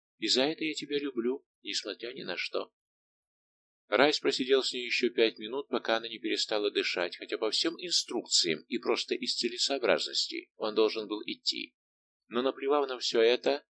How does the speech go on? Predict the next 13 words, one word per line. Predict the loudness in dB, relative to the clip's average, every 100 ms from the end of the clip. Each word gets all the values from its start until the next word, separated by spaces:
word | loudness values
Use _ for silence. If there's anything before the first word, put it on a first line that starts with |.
| _ _
он | -2
просидел | 0 2 4 2
над | 2 -2
телом | 0 0 -2
умершей | -2 -2 -2 -2
девушки | 0 0 -2 -4
ещё | -2 0 0
минуту | -2 -4 -2 -4 -6 _
с | 0
абсолютно | 2 0 0 0 -2 -6
пустой | -6 -6 0 -2
головой. | 0 0 0 0 0 _ _ _ _ _ _
"Стареем", | -6 4 4 6 4 0